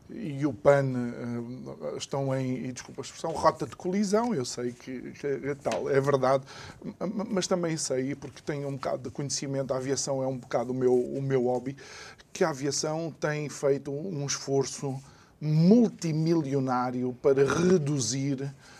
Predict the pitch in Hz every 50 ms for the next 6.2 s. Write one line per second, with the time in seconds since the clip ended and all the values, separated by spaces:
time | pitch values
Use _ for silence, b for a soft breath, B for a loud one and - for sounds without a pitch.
0 | B B - 147 139 - 156 143 139 135 127 131 - 139 135 135 139 135 131 131
1 | 131 - - - 131 131 135 127 127 123 131 135 - - 131 127 131 - - 135
2 | - - - 139 123 - 143 120 117 123 120 120 117 110 127 117 110 117 117 117
3 | 120 120 - - - - 143 127 143 127 127 131 131 120 135 135 131 127 120 123
4 | 113 - - 131 113 - 127 127 123 123 127 123 - - - 131 131 127 - 139
5 | 127 117 135 127 127 123 110 113 127 120 - 131 127 - - - - - - 139
6 | 131 127 120